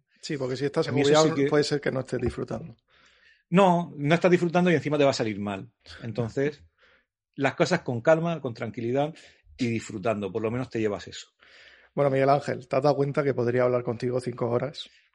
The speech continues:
Speaker 1: Creo que te has
Speaker 2: Llevamos
Speaker 1: dado
Speaker 2: ahí
Speaker 1: cuenta.
Speaker 2: un ratico, ¿eh?
Speaker 1: Sí,
Speaker 2: <laughs> Sí,
Speaker 1: per-,
Speaker 2: sí,
Speaker 1: perdona
Speaker 2: sí.
Speaker 1: que me haya pasado, pero creo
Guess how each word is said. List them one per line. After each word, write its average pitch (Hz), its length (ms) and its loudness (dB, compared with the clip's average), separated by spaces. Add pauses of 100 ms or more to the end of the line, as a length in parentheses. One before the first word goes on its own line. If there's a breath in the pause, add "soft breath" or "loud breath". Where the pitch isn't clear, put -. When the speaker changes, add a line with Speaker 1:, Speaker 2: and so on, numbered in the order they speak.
Speaker 1:
Creo 139 260 4
que 117 60 0
te 110 60 2
has 117 40 2
Speaker 2:
Llevamos 131 180 6
Speaker 1:
dado 139 100 6
Speaker 2:
ahí 156 80 4
Speaker 1:
cuenta. 131 240 4
Speaker 2:
un 117 60 2
ratico, 139 360 4
¿eh? 196 120 -2
Speaker 1:
Sí, 139 260 4
Speaker 2:
<laughs> - 0 -
Sí, 139 120 2
Speaker 1:
per-, 139 120 8
Speaker 2:
sí, 120 160 -4
Speaker 1:
perdona 135 340 6
Speaker 2:
sí. 143 60 2
Speaker 1:
que 143 40 4
me 135 100 2
haya 127 140 4
pasado, 131 360 2
pero 117 240 -2
creo 123 200 -2